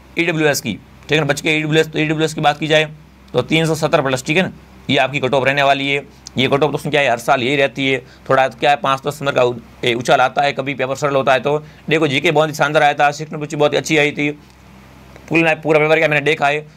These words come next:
बहुत ही बढ़िया आया था, शानदार आया था। अब देखो काफ़ी कॉल कमेंट कर रहे हैं कि सर अब आगे क्या करें, तो एक बार तो आप क्या करो रेस्ट कर लो एक बार,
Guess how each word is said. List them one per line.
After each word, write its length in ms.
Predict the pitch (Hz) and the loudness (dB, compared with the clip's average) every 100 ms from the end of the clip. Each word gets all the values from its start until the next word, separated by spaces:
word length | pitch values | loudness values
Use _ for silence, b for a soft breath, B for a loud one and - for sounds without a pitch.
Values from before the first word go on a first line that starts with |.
| B 143 | B 0
बहुत 220 | 139 147 | 2 2
ही 60 | |
बढ़िया 240 | 135 135 131 | 0 0 0
आया 80 | 131 | -2
था, 40 | |
शानदार 340 | 131 123 131 110 | -4 -6 0 0
आया 120 | 104 | 0
था। 200 | 98 87 b b 151 | -2 -6 b b -2
अब 120 | 151 | 0
देखो 200 | 180 170 | 0 2
काफ़ी 220 | 151 165 | 0 0
कॉल 220 | 156 165 | 0 0
कमेंट 240 | 147 156 156 | 0 -2 0
कर 160 | 151 | 0
रहे 100 | 147 | 0
हैं 320 | 151 156 - - | -4 -6 -18 -6
कि 100 | 156 | -2
सर 120 | 160 | 2
अब 100 | 160 | 2
आगे 200 | 139 170 | 2 0
क्या 180 | 127 123 | -2 -2
करें, 200 | 113 107 92 b b - | -2 -6 -8 b b -10
तो 100 | - | -2
एक 140 | 151 156 | 0 2
बार 120 | 151 | 2
तो 80 | 151 | 0
आप 60 | |
क्या 140 | 151 151 | 0 -2
करो 140 | 135 | 0
रेस्ट 220 | 151 - | -2 -2
कर 120 | 165 | -2
लो 80 | 151 | 2
एक 120 | 151 147 | 2 2
बार, 200 | 147 | 0